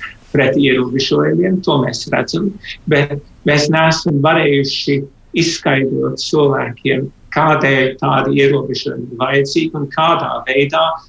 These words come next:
valsts var par viņiem rūpēties un noņemt viņiem tās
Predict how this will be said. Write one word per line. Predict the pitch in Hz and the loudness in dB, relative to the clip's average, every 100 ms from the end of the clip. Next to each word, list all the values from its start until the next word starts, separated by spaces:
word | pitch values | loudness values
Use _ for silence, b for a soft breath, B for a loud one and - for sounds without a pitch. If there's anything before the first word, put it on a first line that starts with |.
| _ | _
valsts | - 131 151 170 175 180 - - | -4 0 2 4 2 -2 -8 -6
var | 143 160 151 | -2 0 -2
par | - 147 | -4 -4
viņiem | 139 139 135 147 143 | 0 0 0 0 0
rūpēties | 147 175 180 - 127 117 123 117 - | 2 2 2 -2 -6 -6 -8 -8 -6
un | 135 131 | -4 0
noņemt | 131 156 175 139 135 - | 2 4 4 2 -2 -2
viņiem | 143 143 139 135 135 | 0 2 0 -2 -4
tās | 131 135 - | -2 -2 -6